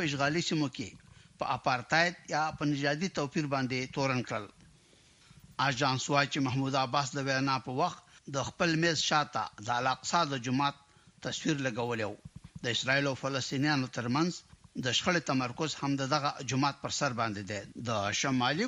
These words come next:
کوریا د مشر کیم جانګ اون خور او لوړپوړي مشاورې له جنوبي کوریا سره د څو لسیزو زړې لانجې او د جنگ د حالت د پای ته رسولو په باب د مذاکراتو سره علاقه ښودلې ده. د بی بی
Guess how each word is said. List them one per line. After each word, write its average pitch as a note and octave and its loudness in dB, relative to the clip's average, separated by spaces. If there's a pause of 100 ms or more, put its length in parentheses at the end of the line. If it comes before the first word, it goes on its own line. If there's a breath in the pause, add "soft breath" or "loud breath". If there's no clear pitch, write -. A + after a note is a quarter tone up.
(100)
کوریا C#4 0 (140)
د G3+ 0
مشر B3+ 0 (100)
کیم B3 4
جانګ F3 4 (120)
اون G#3+ 4 (440)
خور F#3 2 (300)
او B2+ 0 (220)
لوړپوړي G#3+ 0 (220)
مشاورې C#3+ 2 (360)
له C3+ 2 (180)
جنوبي D3 0
کوریا G3 2
سره G3 2
د D3 -4
څو A#3+ 0 (140)
لسیزو E3+ -2 (160)
زړې D3+ 2 (160)
لانجې C#3+ 2 (220)
او F#3+ 4 (120)
د D#3 0
جنگ A3+ 6
د F3+ -2
حالت D#3+ 0
د C#3 -2
پای D3+ 4
ته C#3+ 0
رسولو D3+ -2
په C#3 0
باب D#3 4 (560 loud breath)
د C#3 2
مذاکراتو C#3 2
سره C#3 0
علاقه C#3 0
ښودلې A#2+ -6
ده. G2+ -4 (840 loud breath)
د B2+ 0
بی C#3 2
بی D3 2